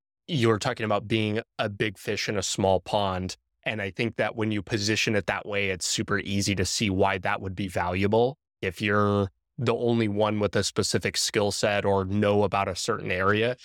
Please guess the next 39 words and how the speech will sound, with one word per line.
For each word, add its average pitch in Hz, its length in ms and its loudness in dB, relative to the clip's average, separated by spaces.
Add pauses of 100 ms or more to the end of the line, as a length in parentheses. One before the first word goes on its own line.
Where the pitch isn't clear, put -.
(120)
it's 117 180 -4
gonna 151 180 0
be 127 140 -6
really 107 360 -2
easy 98 420 -2
to - 100 -2
demonstrate 98 640 -2
how 101 140 -2
good 92 280 -4
you 90 140 -6
are. 92 260 -6 (200)
And 117 180 -2
even 156 280 -2
if 127 140 -2
you 107 160 -2
aren't 107 240 2
that 147 260 -2
good, 156 320 2
like, 120 240 -2
you 117 100 2
probably 113 540 0
are 110 240 0 (240)
going 151 300 2
to 123 100 0
benefit 117 560 0
from 113 200 -2
the 110 100 2
fact 113 260 -2
that 110 160 0
everybody's 131 560 0
gonna 120 160 -2
be 113 140 0
looking 113 340 0
to - 160 -6
you 113 160 4
make 113 200 2
a 107 40 -4
decision, 107 640 0
and 95 300 -2